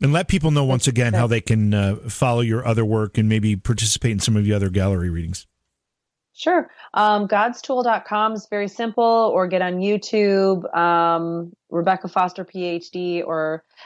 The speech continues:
Speaker 2: on Facebook, you can search, again, me, or,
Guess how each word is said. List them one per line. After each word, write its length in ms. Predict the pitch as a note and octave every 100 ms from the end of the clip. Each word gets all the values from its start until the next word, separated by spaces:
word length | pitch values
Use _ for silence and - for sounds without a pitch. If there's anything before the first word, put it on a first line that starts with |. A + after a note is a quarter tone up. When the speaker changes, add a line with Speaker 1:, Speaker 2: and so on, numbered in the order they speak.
| -
Speaker 2:
on 180 | F3 F3
Facebook, 680 | - A#3 B3 - A#3+ A#3 G#3
you 100 | F3
can 200 | F#3+ F#3+
search, 540 | F#3+ F3+ F3 - - -
again, 520 | E3+ D#3 E3 E3 E3
me, 300 | F3 F#3+ F#3+
or, 600 | F#3 F3+ F3 E3+ E3 -